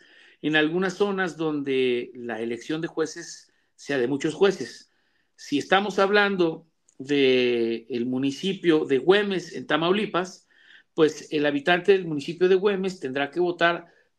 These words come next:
por su juez de distrito, por los miembros del Tribunal Colegiado de Circuito de esa zona, por el ministro de la Corte, por el magistrado del Tribunal de Disciplina, ya llevamos cuatro boletas, y por los magistrados electorales,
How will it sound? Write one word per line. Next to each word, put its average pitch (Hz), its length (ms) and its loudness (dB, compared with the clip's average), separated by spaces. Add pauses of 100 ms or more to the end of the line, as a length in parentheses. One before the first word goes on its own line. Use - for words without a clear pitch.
por 123 180 -4
su - 120 -12
juez 180 240 4
de 208 80 6
distrito, 202 580 -4 (520)
por 180 160 2
los 160 140 2
miembros 196 320 2
del 165 240 -2
Tribunal 135 400 -2
Colegiado 165 480 0
de 165 60 2
Circuito 170 640 -4
de 120 200 -6
esa 127 180 -6
zona, 208 460 -4 (1500)
por 156 140 6
el 151 100 4
ministro 185 420 2
de 185 60 6
la 180 140 2
Corte, 185 400 -2 (720)
por 160 220 6
el 127 760 0 (200)
magistrado 170 600 2
del 165 100 0
Tribunal 151 340 0
de 165 80 2
Disciplina, 180 540 -4
ya 135 140 -6
llevamos 135 340 -6
cuatro 135 300 -4
boletas, 180 580 -2 (540)
y 190 300 -4
por 190 320 4
los 185 160 0
magistrados 165 480 -2
electorales, 165 880 0